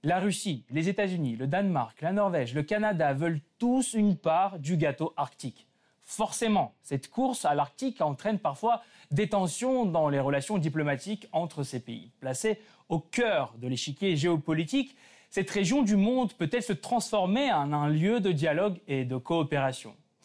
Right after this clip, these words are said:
De l'autre côté, on peut s'interroger si la poursuite des intérêts de ces pays ne l'emportera pas sur le bon sens, de même que l'on est en droit de se demander jusqu'où iront les efforts de la Russie pour réaffirmer sa mainmise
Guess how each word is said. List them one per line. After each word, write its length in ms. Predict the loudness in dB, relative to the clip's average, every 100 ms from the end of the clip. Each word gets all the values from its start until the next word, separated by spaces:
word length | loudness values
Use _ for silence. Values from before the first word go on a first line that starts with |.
| -20 -20 -20 -4
De 120 | 2
l'autre 300 | 2 2 0
côté, 360 | 0 -2 0 -2
on 140 | -4
peut 140 | -4 -2
s'interroger 500 | 0 0 0 2 0
si 180 | 0
la 100 | 0
poursuite 540 | 0 -2 -2 0 0 2
des 160 | 0
intérêts 400 | 0 0 0 0
de 100 | 0
ces 200 | -2 -4
pays 260 | -6 -4 -2
ne 80 | 0
l'emportera 540 | 0 -2 -6 0 -2
pas 360 | -2 0 0 0 -4 -14 -6
sur 200 | 0 2
le 80 |
bon 200 | 4 2
sens, 500 | 2 2 2 2 -4
de 100 | 0
même 380 | 2 2 2 2
que 140 | 0 -2
l'on 520 | 0 0 0 2 2
est 120 | 2
en 80 | 0
droit 360 | 2 2 2 0
de 100 | -2
se 180 | -4
demander 560 | -2 0 2 2 0 -2 -4 -2
jusqu'où 540 | 0 0 -2 0 2
iront 400 | 2 2 2 2
les 240 | 2 2
efforts 360 | 0 0 0 0 -6 -20 -2
de 80 | 2
la 160 | 2
Russie 400 | 2 2 2 -2
pour 240 | 0 0 0
réaffirmer 540 | 2 0 0 0 0
sa 160 | 0 0
mainmise 580 | 2 2 4 4 0